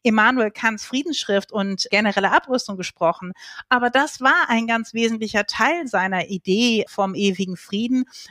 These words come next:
war auch, dass es eine internationale Organisation gibt, die das managen kann eigentlich. Also der F-,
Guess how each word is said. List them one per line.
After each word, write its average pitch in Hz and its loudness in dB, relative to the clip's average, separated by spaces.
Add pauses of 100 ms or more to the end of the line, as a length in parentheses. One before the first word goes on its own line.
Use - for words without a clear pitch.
war 240 4
auch, 233 -4
dass 226 -4
es 233 -14
eine 202 -2
internationale 214 0
Organisation 220 -2
gibt, 214 -4 (280)
die 247 4
das 277 2
managen 294 4 (300)
kann 147 -6
eigentlich. 151 -8 (300)
Also 220 4
der 202 0
F-, - -12